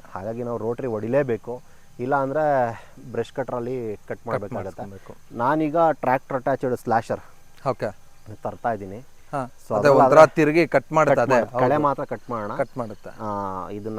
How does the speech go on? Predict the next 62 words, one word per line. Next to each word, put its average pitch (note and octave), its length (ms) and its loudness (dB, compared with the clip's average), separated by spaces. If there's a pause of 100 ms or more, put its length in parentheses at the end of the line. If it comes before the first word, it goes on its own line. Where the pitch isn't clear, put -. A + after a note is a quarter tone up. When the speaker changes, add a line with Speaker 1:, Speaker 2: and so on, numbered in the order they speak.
(140)
Speaker 1:
ಕಲ್ಟಿವೇಶನ್ A2 540 -6
Speaker 2:
ಸರ್, - 80 -4
Speaker 1:
ಬೇಡ. F#2+ 100 -4
Speaker 2:
ನಿಜವಾಗ್ಲೂ C#3+ 520 10
Speaker 1:
ಹಾ. A#2+ 300 -4
Speaker 2:
ತುಂಬಾನೇ E3 420 4
ಒಳ್ಳೆ C#3 280 6
ಕೆಲಸ C3+ 260 -2
ಮಾಡ್ತಾ C#3 360 2
ಇದ್ದೀರಾ. B2+ 220 2
ನೀವು C#3 100 0
Speaker 1:
<laughs> C#3 60 0
Thank C#3 100 2
you - 100 -8
Speaker 2:
ಇಷ್ಟೆಲ್ಲ G#3+ 260 10
Speaker 1:
sir, G3+ 80 10
Speaker 2:
ಮಾಡಿ F3 340 10
Speaker 1:
thank G3+ 120 6
you, A2 100 -2
thank G#2 140 -10
you. B2 100 -2
Speaker 2:
ನಂಗೆ D#3 200 4
ನಿಜವಾಗ್ಲೂ D#3+ 680 8
Speaker 1:
ಹಾ. A#2 440 -2
Speaker 2:
ನಿಮ್ಮ D#3+ 220 -2
ತೋಟದಲ್ಲಿ G#3 500 2
ನೀವು D#3 380 4
ಉಳುಮೆ F#3 260 6
ಮಾಡಿದ್ದೀನಿ G3 440 8
ಅಂತ E3+ 180 2
ಖಂಡಿತ F3 480 4
ಬೇಜಾರಾಯ್ತು. E3 800 4
Speaker 1:
ಹಾ. B2 380 -4
Speaker 2:
But C#3 200 2
ನೀವು D3+ 140 4
ಈಗ C#3+ 120 2
ಇದು D3+ 120 6
ಹೇಳಿದ್ರಲ್ಲ, E3+ 460 10
Speaker 1:
ಹಾ, C#3+ 100 2
ಸ್ಲ್ಯಾಶರ್. A2 560 -8
Speaker 2:
ಖಂಡಿತ F3 340 6
ಇದು E3 260 4
ತನ್ನಿ D#3 260 2
ಸರ್, A#2+ 220 -2
ದಯವಿಟ್ಟು. B2 240 -2
Speaker 1:
ಇಲ್ಲ, G2 120 -2
ಇಲ್ಲ, G2 200 -6
ಅದು A#2 240 0
ನಾನು D#3+ 200 2
ಉಳುಮೆ D3 360 4
ಮಾಡಿದ್ದಕ್ಕೆ F#3+ 540 4
ರೀಸನ್ E3 340 2
ಏನಂದ್ರೆ D#3+ 280 0
Speaker 2:
ಅಲ್ಲ, G3+ 120 12
Speaker 1:
ಅದು D3 100 12
Speaker 2:
ಹೇಳಿದ್ರಲ್ಲ F3 440 12
ನೀವು, A2+ 200 0
Speaker 1:
ಸೀಡ್ಸ್ B2 220 0
Speaker 2:
ಖಂಡಿತ, A2 240 0
Speaker 1:
ಹಾಕ್ಬೇಕಿತ್ತು G#2+ 320 -4
Speaker 2:
ಹೌದು. F#2+ 100 -10
Speaker 1:
ಅಂತ. F#2 200 -14